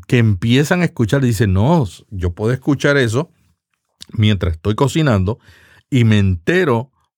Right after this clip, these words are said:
más rápido", porque la señora entrevista a gente muy importante, en vez de tener que llamar, ir a una oficina del gobierno a hacer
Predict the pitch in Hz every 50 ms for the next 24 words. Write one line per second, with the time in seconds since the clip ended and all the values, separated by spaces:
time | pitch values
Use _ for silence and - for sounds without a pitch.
0 | _ - 104 110 123 151 165 - - - 165 170 170 170 175 120 113 113 110 117
1 | 127 - - - 120 101 - 101 98 95 95 101 104 - - 107 92 98 113 131
2 | 139 139 - 120 95 92 101 127 139 - - 104 95 95 92 98 95 - 113 107
3 | 98 92 _ _ _ _ _ _ _ _ _ _ _ _ _ _ _ _ _ _
4 | _ - - 117 117 123 127 117 - 123 120 110 - 120 104 98 90 127 131 -
5 | - - - - - 110 104 104 113 135 143 170 156 151 131 135 135 143 127 117
6 | 110 104 107 120 139 147 147 123 117 117 127 151 156 156 147 123 107 101 90 127
7 | 131 147 160 151 135 127 104 104 98 90 90 101 117 139 147 143 135 117 101 90
8 | - -